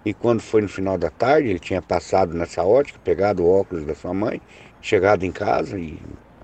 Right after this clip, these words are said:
e como sempre, a notícia sempre era a mesma, "Conseguiu alguma coisa?" "Ah, mãe, hoje eu não consegui,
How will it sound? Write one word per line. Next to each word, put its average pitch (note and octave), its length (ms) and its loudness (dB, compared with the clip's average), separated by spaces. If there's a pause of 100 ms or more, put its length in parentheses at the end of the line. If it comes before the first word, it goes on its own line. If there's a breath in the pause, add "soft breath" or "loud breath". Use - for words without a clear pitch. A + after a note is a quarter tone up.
(260)
e F#2+ 100 -4
como A2+ 320 0
sempre, A#2 380 0
a - 20 2
notícia G2 440 -4
sempre G#2 340 0
era F2+ 100 4
a F2 40 2
mesma, A#2+ 360 2
"Conseguiu G2 460 -2
alguma F#2 240 -2
coisa?" A2+ 380 0
"Ah, G2+ 40 -4
mãe, E2+ 260 -4
hoje A#2+ 200 2
eu A#2+ 60 2
não C#3+ 180 -2
consegui, G#2 520 -4